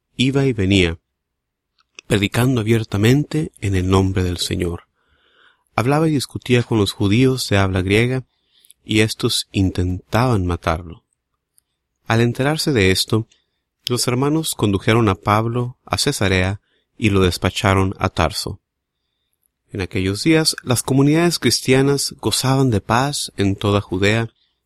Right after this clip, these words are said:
Galilea y Samaria, con lo cual se iban consolidando, progresaban en la fidelidad a Dios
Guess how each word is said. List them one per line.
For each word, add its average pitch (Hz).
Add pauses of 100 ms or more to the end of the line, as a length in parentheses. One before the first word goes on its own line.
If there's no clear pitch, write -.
(160)
Galilea 90
y 90
Samaria, 92 (540)
con 92
lo 92
cual 123
se -
iban 123
consolidando, 113 (580)
progresaban 107
en 92
la 90
fidelidad 90
a 87
Dios 107